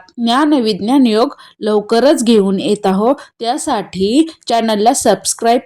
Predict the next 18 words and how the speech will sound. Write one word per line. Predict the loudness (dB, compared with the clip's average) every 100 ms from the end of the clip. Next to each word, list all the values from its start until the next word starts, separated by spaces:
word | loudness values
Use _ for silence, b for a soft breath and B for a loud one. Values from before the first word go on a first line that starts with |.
| -2
करा | 0 0 -2
आणि | -4 -2 0
कमेंटमध्ये | -2 -2 0 0 -2 -2 -2 0 0 0
लिहा, | -2 -4 -2 -2 -4 B B B -20 -6
"ओम | 2 2 4 2
नमो | 0 0 -2 -2
भगवते | -2 0 0 0 2 2 0 B _
वासुदेवाय." | -8 -6 -4 -4 0 2 2 0 0 -2 -2 -8 b b _
प्लीज | -8 -4 -4 -6 -12
आपल्या | -12 0 0 0
चॅनलला | -2 -2 -2 -4 -6 _
लाईक, | -2 0 0 -4
शेअर | -2 0 0 -2
आणि | -4 0 0 -2 _
सबस्क्राईब | -8 -6 -6 -8 -2 0 0 -2
करायला | -2 0 0 -2 -4 B _ -8
विसरू | -4 -4 -2 -2
नका. | -2 -6 -6 -8